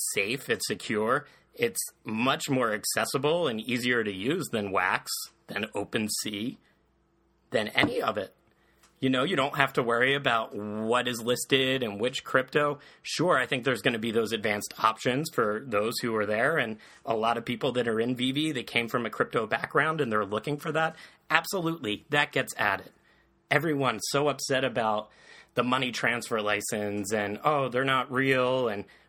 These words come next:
"We can't take our money out." They never planned to let you take that money out right out of the bat. This was made for collectors, but they're adapting. And I think that speaks volumes. Not only do I not see W's and X's in these people's names on Twitter that are,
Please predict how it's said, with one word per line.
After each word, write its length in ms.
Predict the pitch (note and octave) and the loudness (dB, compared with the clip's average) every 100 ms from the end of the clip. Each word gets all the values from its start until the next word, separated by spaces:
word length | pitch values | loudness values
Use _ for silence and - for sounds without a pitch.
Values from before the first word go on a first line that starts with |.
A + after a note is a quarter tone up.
| - | -2
"We 180 | C#3 D#3 | -2 0
can't 280 | D3+ C#3+ | 0 0
take 240 | C#3+ C#3+ C3+ | 2 2 4
our 120 | C3+ | 2
money 380 | C3 B2 C3 B2 | 2 0 0 0
out." 360 | A#2+ A#2+ B2 - _ _ _ _ _ | 2 2 0 -8 _ _ _ _ _
They 280 | C3+ A2+ E3+ | -10 -4 0
never 320 | A3 A#3 A3 | 0 0 0
planned 460 | F3 - F#3+ G3+ C#3 | -2 -2 -2 0 0
to 140 | C3 | 0
let 260 | A#2+ D#3+ - | 2 0 0
you 120 | B2 | -4
take 260 | A2 C3 A2+ | -2 -2 2
that 200 | C3+ B2+ | 2 2
money 220 | B2+ A#2+ | 0 2
out 180 | A#2+ B2 | 2 2
right 180 | B2+ C#3 | 2 4
out 160 | C3+ | 2
of 60 | A#2 | 0
the 60 | |
bat. 300 | A2+ C3+ B2+ | 2 2 2
This 180 | C3 C#3 | -2 -4
was 140 | D#3 D#3 | -4 -2
made 300 | D3 E3+ E3 | 0 -2 -4
for 160 | C#3+ | -6
collectors, 640 | - A#2 B2 - G#2 F#2+ - - - - | -2 0 0 0 -4 -4 -10 -16 -18 0
but 180 | C#3 | 0
they're 180 | C3+ B2+ | 2 0
adapting. 680 | A2+ - A2+ A2 - G2+ G2+ - _ _ - | 0 2 2 2 0 -2 -2 -10 _ _ -4
And 160 | C3+ | 0
I 100 | C#3+ | 0
think 200 | C#3+ D#3 | 0 0
that 200 | C#3 C3 - | 0 -2 -2
speaks 280 | - A2+ - | -2 -4 2
volumes. 440 | A#2 A2+ G2+ G2 - - _ _ _ _ _ _ _ | 2 2 0 -8 -12 -20 _ _ _ _ _ _ _
Not 300 | C#3 D3 A#3 | -2 2 4
only 200 | C4 A#3 | 2 0
do 160 | G#3 G#3 | 2 0
I 60 | G3+ | 0
not 220 | F#3+ F#3 | -2 -2
see 120 | G3 | -2
W's 440 | C#3+ D#3 F3+ F3 | 2 2 2 0
and 160 | D3+ C3+ | 0 2
X's 420 | C#3+ D#3 - C#3 B2 | 2 4 2 0 0
in 180 | C#3 | 0
these 180 | C3+ C3 | 2 0
people's 340 | - D3+ B2+ A2+ | -4 -6 -4 0
names 400 | C3+ E3+ G3 A2+ | 2 2 0 -2
on 160 | A2 | -2
Twitter 380 | G#2 B2 A2+ A2 | -2 -2 0 0
that 180 | A2 G#2 | 0 0
are, 240 | G#2+ G#2 | 0 -2